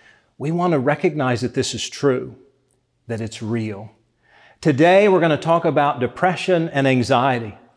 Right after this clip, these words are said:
Over the next several weeks, we're also going to address worry and stress,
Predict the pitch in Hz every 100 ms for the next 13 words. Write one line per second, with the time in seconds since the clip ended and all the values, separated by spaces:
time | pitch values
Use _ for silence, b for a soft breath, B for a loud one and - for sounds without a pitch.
0 | b b b 156 165 160 170 - 190 180
1 | 175 147 165 170 165 151 160 165 156 143
2 | 143 139 139 123 135 139 - 117 131 147
3 | 180 175 110 101 - 135 151 160 - -